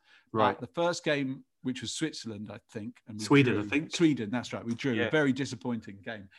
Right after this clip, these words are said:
Speaker 2: And then the second game, which because we'd only drawn the first, it was, became really important, was to, we played Argentina
Speaker 1: Argentina.
Speaker 2: in Sapporo. So we're in,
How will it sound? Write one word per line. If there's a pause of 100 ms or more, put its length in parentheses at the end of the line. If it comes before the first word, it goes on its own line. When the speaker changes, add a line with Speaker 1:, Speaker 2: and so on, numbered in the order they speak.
(160)
Speaker 2:
And
then (380)
the
second
game,
which (160)
because
we'd
only
drawn
the
first,
it
was,
became
really
important,
was
to, (140)
we
played (600)
Argentina
Speaker 1:
Argentina.
Speaker 2:
in
Sapporo. (1400)
So
we're
in,